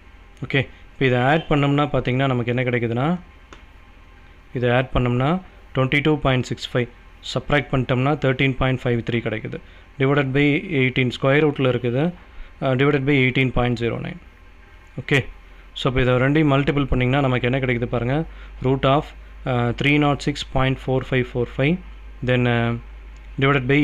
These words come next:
eighteen point zero nine. So இதோட ஸ்கொயர் root நீங்க கண்டுபிடிக்கணும். Long division மெத்தடில் போட்டிங்கன்னா கிடைக்கும். ஓகே,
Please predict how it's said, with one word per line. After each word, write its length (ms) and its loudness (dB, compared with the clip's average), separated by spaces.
eighteen 340 2
point 260 0
zero 140 -4
nine. 120 -12
So 120 -8
இதோட 280 4
ஸ்கொயர் 340 4
root 240 4
நீங்க 240 2
கண்டுபிடிக்கணும். 560 0
Long 280 2
division 360 0
மெத்தடில் 360 0
போட்டிங்கன்னா 400 0
கிடைக்கும். 340 -4
ஓகே, 180 2